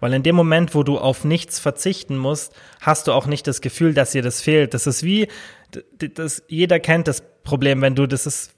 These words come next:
wie wenn du einem kleinen Kind ein Spielzeug wegnimmst, dann wird es genau das Spielzeug haben und das ist ganz normal, so ein Verhalten und das ist bei uns auch so, wenn du die ganze Zeit,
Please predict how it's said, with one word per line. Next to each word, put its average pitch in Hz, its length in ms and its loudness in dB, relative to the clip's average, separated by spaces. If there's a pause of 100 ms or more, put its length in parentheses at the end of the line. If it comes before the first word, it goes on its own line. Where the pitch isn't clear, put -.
(120)
wie 156 140 0
wenn 170 100 4
du 170 60 4
einem 156 180 2
kleinen 160 280 0
Kind 165 200 0
ein 143 60 -2
Spielzeug 147 440 0
wegnimmst, 117 680 -6 (340)
dann 139 140 2
wird 147 100 4
es 147 100 0
genau 147 240 2
das 139 100 -4
Spielzeug 147 400 -2
haben 139 140 0
und 135 100 -2
das 139 120 0
ist 165 180 -4 (280)
ganz 190 280 2
normal, 156 440 2
so 127 80 -4
ein 127 80 -4
Verhalten 120 400 -4
und 120 120 -4
das 123 100 -6
ist 151 120 -6
bei 151 100 0
uns 143 140 -2
auch 156 160 0
so, 139 160 -2
wenn 131 140 0
du 135 100 -2
die 131 100 -6
ganze 180 380 -2
Zeit, 180 400 0